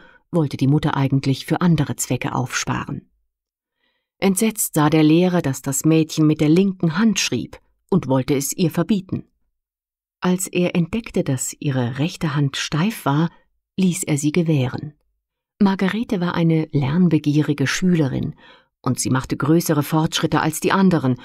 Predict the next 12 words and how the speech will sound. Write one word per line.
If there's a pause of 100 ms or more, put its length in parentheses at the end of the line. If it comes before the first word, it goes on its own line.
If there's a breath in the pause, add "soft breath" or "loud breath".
(280 loud breath)
da
sie
ihre
Zeit
nicht
mit
Rumtoben
verbringen
konnte. (380)
Stattdessen
lernte
sie.